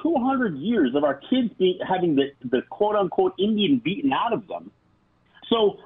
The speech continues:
when the dominant culture picks up a few of these names and, and, and, and these images, and it's accepted by the dominant culture, that for, for many generations, for several generations, it was the only place that a Native person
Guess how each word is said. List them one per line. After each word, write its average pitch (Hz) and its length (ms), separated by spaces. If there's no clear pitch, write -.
when 180 140
the 160 160
dominant 254 420
culture 233 460
picks - 260
up 233 120
a 180 60
few 202 260
of 202 100
these 196 220
names 196 440
and, 156 240
and, 143 320
and, 143 220
and 151 160
these 123 180
images, 202 440
and 156 360
it's 151 140
accepted - 560
by 233 120
the 233 60
dominant 226 320
culture, 233 320
that 247 220
for, 196 240
for 190 100
many 254 320
generations, 233 640
for 180 160
several 262 240
generations, 220 540
it 262 60
was 254 140
the 214 160
only 302 300
place 180 300
that 175 100
a 170 80
Native 202 320
person 170 360